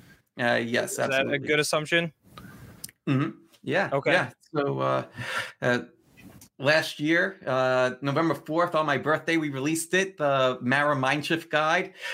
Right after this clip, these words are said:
Speaker 1: Can't believe that that actually came to life. <laughs> Well, like, I, I would never have thought that in a million years, uh, like, like, if you spoke to me even five years ago, that, like,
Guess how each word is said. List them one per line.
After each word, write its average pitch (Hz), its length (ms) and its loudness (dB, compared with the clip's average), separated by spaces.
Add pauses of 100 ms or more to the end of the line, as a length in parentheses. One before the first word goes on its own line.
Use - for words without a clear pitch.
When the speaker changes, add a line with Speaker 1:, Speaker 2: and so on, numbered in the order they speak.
(140)
Speaker 1:
Can't 165 240 0
believe 160 320 2
that 143 420 2 (220)
that 135 240 0
actually 143 920 -2
came 156 280 0
to 139 100 -6
life. 139 480 0 (380)
<laughs> - 20 2 (260)
Well, 160 360 4
like, 156 240 2
I, 151 240 4
I 143 160 -2
would 143 260 0
never 156 400 2
have 127 200 -10
thought 139 440 0
that 127 360 0 (200)
in 139 80 -2
a 135 60 2
million 143 440 0
years, 127 400 0
uh, 123 140 2
like, 135 160 0
like, 156 280 0
if 147 60 -2
you 147 60 -2
spoke 170 340 -2
to 160 60 -6
me 156 320 0 (1160)
even 185 260 2
five 156 260 2
years 147 200 0
ago, 127 280 0
that, 127 200 0
like, 127 240 -2